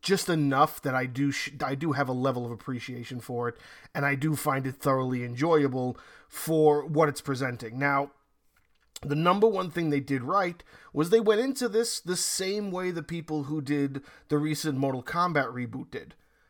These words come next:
They thought about it that this is a video, this is based on a video game. It's meant to be for fans. It doesn't have to be thought-provoking. It doesn't have to win an Oscar.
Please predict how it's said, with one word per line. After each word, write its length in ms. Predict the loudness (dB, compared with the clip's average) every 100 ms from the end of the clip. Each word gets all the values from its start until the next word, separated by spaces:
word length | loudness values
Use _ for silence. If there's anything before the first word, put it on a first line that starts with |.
| _ -14
They 260 | -4 -4
thought 380 | -4 -4 0 0
about 260 | 2 2 2
it 160 | 0
that 320 | -2 -4 -6 -8
this 180 | -8 -4
is 140 | -2
a 60 | -2
video, 640 | -4 -4 -2 0 0 0 -4
this 160 | -6
is 60 | -2
based 260 | 0 0
on 80 | 0
a 60 | 0
video 320 | 0 0 0
game. 420 | 0 -4 -6 -8 -12 _ _
It's 220 | -8 -6 -4
meant 240 | -4 -2
to 100 | -4
be 160 | -4 -6
for 140 | -8
fans. 640 | 0 4 6 4 2 -6 -16 _ _ -2
It 280 | -2 -2
doesn't 420 | 2 2 2 -2 -2
have 260 | -2 -2
to 80 | -4
be 140 | -4
thought-provoking. 1080 | -4 2 2 2 -2 -2 -2 -2 -4 -6 -6 -12 -14 -6
It 160 | -2
doesn't 320 | 0 0 0
have 240 | -2 -2 -2
to 80 | -2
win 140 | 2
an 100 | 4
Oscar. 560 | 2 0 -2 -6 -6